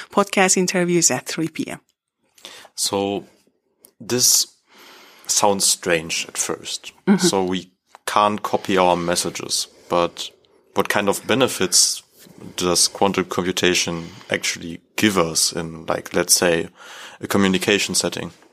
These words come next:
Speaker 1: Okay. So first of all, the message that you don't know it. Okay. I mean, me as a someone who wants to build quantum computer, um, usually consider the situation that, for example,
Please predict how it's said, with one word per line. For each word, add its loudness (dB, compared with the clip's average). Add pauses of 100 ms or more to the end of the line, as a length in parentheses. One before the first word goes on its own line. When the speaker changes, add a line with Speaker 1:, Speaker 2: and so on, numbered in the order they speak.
(640)
Speaker 1:
Okay. -6 (300)
So -2
first 2
of 4
all, 6
the 0
message 2
that -2
you 0
don't 2
know 0
it. -8 (280)
Okay. -4 (520)
I -2
mean, 2
me 4
as 2
a 0
someone 4
who 0
wants 2
to -6
build 0 (160)
quantum -2
computer, -4 (640)
um, 2
usually 2
consider -2
the -2
situation 0
that, -2
for -4
example, 0